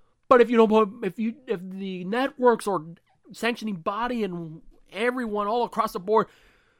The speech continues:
don't promote it well enough, or the folks out there promote it, how we're gonna know?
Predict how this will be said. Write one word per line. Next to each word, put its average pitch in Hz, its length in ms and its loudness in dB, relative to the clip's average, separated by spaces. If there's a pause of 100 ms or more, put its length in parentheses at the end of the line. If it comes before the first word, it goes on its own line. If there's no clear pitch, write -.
(120)
don't 247 320 6
promote 220 380 4
it 233 180 -2
well 196 320 2
enough, 220 540 2 (340)
or 165 160 4
the 156 80 0
folks 269 640 4
out 226 260 0
there 208 140 0
promote 220 560 -2
it, 226 180 -4 (400)
how 269 280 2
we're 240 180 4
gonna 196 260 0
know? 202 520 0